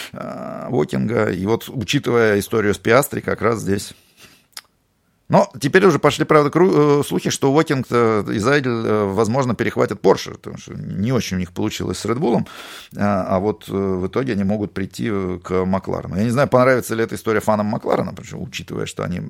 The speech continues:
практически потеряют свою независимость.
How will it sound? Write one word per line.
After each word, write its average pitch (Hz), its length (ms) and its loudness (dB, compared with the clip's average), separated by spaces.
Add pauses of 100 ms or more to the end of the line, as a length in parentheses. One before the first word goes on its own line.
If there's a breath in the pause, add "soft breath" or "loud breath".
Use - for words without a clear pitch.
(200)
практически - 420 -8
потеряют 98 560 -2
свою 92 400 -2 (240 loud breath)
независимость. 131 540 -2